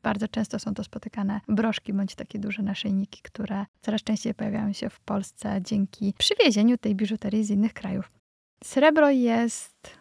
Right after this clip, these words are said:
kojarzone z księżycem. Powierzchnia srebra, ten błysk, blask, czasem taka chropowatość, to kojarzy się właśnie z powierzchnią księżyca.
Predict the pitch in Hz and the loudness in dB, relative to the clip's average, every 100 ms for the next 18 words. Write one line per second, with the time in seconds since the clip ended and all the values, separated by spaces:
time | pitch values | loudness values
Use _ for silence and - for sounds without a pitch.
0 | _ - 226 220 226 226 226 214 220 - | _ -4 0 2 4 6 6 6 2 0
1 | - 220 208 208 214 208 - _ _ - | 2 4 4 0 0 -2 -2 _ _ -12
2 | 202 220 - - 208 - 214 214 214 208 | -2 -2 -2 -2 -2 -2 0 0 2 2
3 | 196 196 _ - 208 214 214 _ 233 233 | 2 -2 _ 0 4 4 2 _ 0 2
4 | 233 - - - - 214 214 220 214 - | 2 0 -12 -18 -2 2 4 2 0 -8
5 | - 208 - 202 208 - 196 208 208 208 | -8 -8 -4 -4 -4 -6 -6 -4 -2 -2
6 | 214 - 196 - - 226 214 _ 214 208 | -2 -4 -8 -8 -16 -12 -14 _ -6 -4
7 | 196 196 - 202 202 196 220 202 202 208 | -4 -10 -8 -6 -6 -6 -4 -4 -4 -6
8 | 202 - 214 202 - 208 226 208 226 - | -6 -6 -6 -6 -6 -6 -2 -2 -2 0
9 | 294 | -2